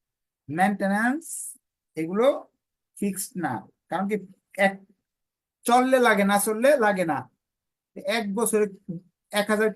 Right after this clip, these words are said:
দশ হাজার কিলোমিটার যদি চলি আমি, তাহলে এক বছরে খরচ কত হবে? দশ হাজার দিয়ে গুণ করতে হবে। গুণ করলে এটা আসবে মানে পঁয়ত্রিশশো টাকা,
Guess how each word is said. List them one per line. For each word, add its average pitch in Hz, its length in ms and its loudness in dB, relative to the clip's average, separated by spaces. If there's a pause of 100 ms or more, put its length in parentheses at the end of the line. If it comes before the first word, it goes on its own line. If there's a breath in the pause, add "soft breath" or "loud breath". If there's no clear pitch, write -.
দশ 208 220 0
হাজার 208 180 -2
কিলোমিটার 202 300 -4
যদি 190 160 -4
চলি 220 300 2
আমি, 147 300 0 (500)
তাহলে 175 160 0
এক 202 160 2
বছরে 208 280 -4
খরচ 220 300 -2
কত 214 160 -4
হবে? 208 380 2 (640)
দশ 196 260 0
হাজার 185 240 2
দিয়ে 196 120 0
গুণ 185 220 -2
করতে 190 260 -4
হবে। - 140 -10 (4000)
গুণ 185 160 -2
করলে 190 220 2
এটা 190 160 4
আসবে 185 160 0
মানে 190 320 0 (880)
পঁয়ত্রিশশো 196 520 0
টাকা, 214 420 0